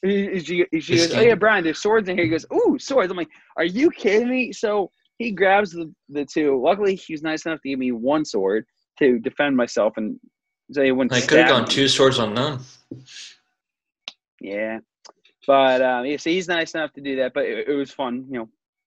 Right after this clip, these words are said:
Speaker 1: having a little sword battle back and forth and
Speaker 2: Sword
Speaker 1: everything.
Speaker 2: fight,
Speaker 1: So that
Speaker 2: yeah.
Speaker 1: sword for-,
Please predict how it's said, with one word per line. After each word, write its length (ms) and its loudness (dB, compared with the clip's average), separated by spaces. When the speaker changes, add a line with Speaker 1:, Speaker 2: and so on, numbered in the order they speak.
Speaker 1:
having 200 -2
a 40 -2
little 260 -2
sword 440 -4
battle 340 0
back 220 -2
and 140 -12
forth 340 -4
and 180 -8
Speaker 2:
Sword 220 -2
Speaker 1:
everything. 120 -4
Speaker 2:
fight, 80 -6
Speaker 1:
So 80 -2
that 180 -2
Speaker 2:
yeah. 180 -12
Speaker 1:
sword 260 2
for-, 200 -2